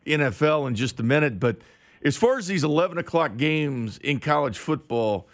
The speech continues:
uh, tomorrow, Arthur, Oklahoma State and Texas is interesting to me. Texas, uh, three and a half point favorites over an undefeated Oklahoma State team. This game is in Austin, Texas.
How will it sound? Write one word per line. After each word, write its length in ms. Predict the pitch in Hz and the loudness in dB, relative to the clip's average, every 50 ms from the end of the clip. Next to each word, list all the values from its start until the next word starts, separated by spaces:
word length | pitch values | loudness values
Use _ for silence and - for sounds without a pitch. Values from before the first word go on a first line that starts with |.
| _ _ _ _ _ _ _ | _ _ _ _ _ _ _
uh, 320 | 127 127 123 113 104 104 98 - | 2 2 4 4 2 0 0 -4
tomorrow, 440 | - 127 127 131 135 131 127 123 120 | -4 -2 0 2 2 2 4 2 2
Arthur, 460 | 123 123 127 123 - 127 120 110 - - - - _ _ _ _ | 2 2 2 0 2 0 0 0 0 -4 -14 -20 _ _ _ _
Oklahoma 680 | - 196 233 214 - 208 202 185 175 185 190 175 160 | 0 0 0 0 -2 -2 0 2 4 4 4 2 0
State 360 | - - - 180 160 160 156 | -2 -2 2 2 2 2 0
and 100 | 139 120 | -4 -8
Texas 500 | - - 151 156 160 - - 139 127 110 | -2 0 2 2 2 -2 -2 -6 -4 -2
is 180 | 107 107 92 107 | -2 -4 0 0
interesting 560 | 139 151 143 - 135 120 - - 139 131 123 | 0 0 0 -2 -4 -6 -2 -2 -2 0 0
to 40 | 117 | 0
me. 260 | 113 127 135 127 117 | 0 0 0 0 -2
Texas, 580 | - - 170 165 170 - - 151 127 101 - - - _ _ _ _ _ - - - - _ | 0 0 0 0 0 -2 -2 -2 -2 -2 -6 -12 -20 _ _ _ _ _ -20 -20 -20 -20 _
uh, 140 | - - 127 | 0 0 0
three 240 | - - 170 214 247 | 0 0 -2 0 0
and 100 | 240 208 | 2 2
a 20 | |
half 220 | 170 170 170 160 - | 4 2 2 2 2
point 260 | - 170 156 131 - | 0 0 0 0 -2
favorites 460 | - - 156 165 156 139 139 110 - | 0 0 2 2 2 0 -2 -2 0
over 220 | 139 139 117 127 123 | 0 2 2 2 0
an 80 | 117 - - - | 0 -2 -2 0
undefeated 640 | 185 240 247 226 208 160 - - 190 185 160 160 | 0 2 2 0 -2 -4 -2 -2 -2 0 2 2
Oklahoma 540 | 156 160 160 - 110 131 131 143 151 143 120 | 0 0 0 -2 -2 -2 0 0 0 0 -4
State 380 | 98 - - 160 165 170 165 - | -6 -2 -2 -2 -2 -2 -4 -4
team. 220 | - 143 139 127 | -2 0 0 0
This 180 | 127 127 120 - | 0 -2 -4 -2
game 260 | - 165 170 165 156 | -2 0 0 0 0
is 240 | 160 185 214 185 175 | 0 -2 0 0 -2
in 80 | 170 | 0
Austin, 420 | 156 156 156 151 139 - - 120 98 | 0 0 0 -2 -4 -6 -8 -8 -8
Texas. 600 | - - 156 156 156 - - - 98 87 - | -4 -2 -2 -2 -2 -4 -6 -8 -8 -8 -8